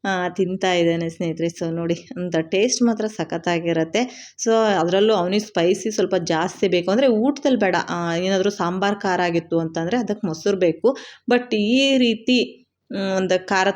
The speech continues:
ಪುಡಿ ಮಿಕ್ಸ್ ಮಾಡ್ಕೊಂಡು, ಆ, ಈ ಥರ ಸೌತೆಕಾಯಿ ಅದೆಲ್ಲ ಸ್ವಲ್ಪ ಸ್ಪೈಸಿ ಜಾಸ್ತಿ ಇಷ್ಟಪಟ್ಟು ತಿಂತಾನೆ ನೋಡಿ, ಎಷ್ಟೊಷ್ಟೊಂದು ಖಾರದ ಪುಡಿ ಹಚ್ಕೊಳ್ತಾನೆ. So, ನನ್ ಮಗಳು ಬಂದ್ಬಿಟ್ಟು ಅವ್ರ ದೊಡ್ಡಮ್ಮ ಮನೆಗೆ ಹೋಗಿದ್ಲು. ಅವ್ರ ದೊಡ್ಡಮ್ಮ ಮನೆ ಇಲ್ಲೇ ಆಗಿರೋದ್ರಿಂದ ಇವಳು ಅವಾಗ ಅವಾಗ ಎಂಟ್ರಿ ಕೊಟ್ಟು ವಾಪಸ್ ಬರ್ತಿರ್ತಾಳೆ.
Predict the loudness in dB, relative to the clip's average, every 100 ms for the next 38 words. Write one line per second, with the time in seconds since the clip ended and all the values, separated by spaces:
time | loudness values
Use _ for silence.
0 | 0 -2 -2 -4 -6 -4 -4 -4 -4 -4
1 | 2 4 2 0 -12 -8 -6 -6 -10 _
2 | _ -4 0 0 0 0 0 -2 0 0
3 | 0 -2 -2 -6 -6 -2 -2 0 0 0
4 | -4 -6 -6 -4 -4 -4 -6 -4 -6 -4
5 | -4 0 0 -2 -4 -4 -4 -8 -6 -6
6 | -6 -6 -4 -2 -4 -4 -4 -2 0 -2
7 | -4 -18 -20 -6 0 2 2 2 0 0
8 | -2 -2 0 2 2 2 0 0 0 -2
9 | -4 -4 -4 -2 -4 -2 -2 -2 -2 0
10 | 0 0 0 0 0 0 0 0 0 0
11 | 0 -2 0 2 2 2 2 0 0 -2
12 | -2 -4 -4 -8 -6 -6 -4 -4 -4 -10
13 | -6 -8 -6 -2 -2 -2 -2 0 0 -2
14 | -12